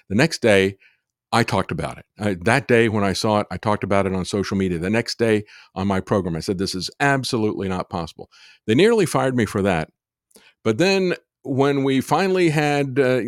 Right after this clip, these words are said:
they had their day where they could go around and try to make their case in court or make their case to the Republican legislatures. They didn't make a case anywhere that anybody agreed with them. And so after the, um,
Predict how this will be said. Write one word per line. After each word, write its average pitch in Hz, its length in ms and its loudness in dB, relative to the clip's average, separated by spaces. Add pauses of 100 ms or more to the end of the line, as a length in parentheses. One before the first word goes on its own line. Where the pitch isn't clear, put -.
(160)
they 120 160 0
had 170 200 0
their 190 120 0
day 156 360 2
where 120 240 -2
they 123 100 0
could 135 160 -8
go 135 120 0
around 139 280 -2
and 104 100 -6
try 127 280 -2
to 127 160 -4
make 123 180 -2
their 127 140 -2
case 127 340 -4
in 120 120 -4
court 143 340 -2
or 98 60 -4
make 95 200 -4
their 120 140 -2
case 127 440 -4
to 131 120 -4
the 98 140 -2
Republican 117 480 -4
legislatures. 127 680 -4
They 117 140 2
didn't 123 200 -2
make 123 160 -4
a 113 60 -6
case 131 260 -4
anywhere 143 400 -2
that 92 160 -4
anybody 92 540 -4
agreed 123 340 -4
with 87 160 -8
them. - 140 -20 (720)
And 110 160 2
so 123 500 6 (540)
after 151 600 2 (460)
the, 101 480 2
um, 85 520 -4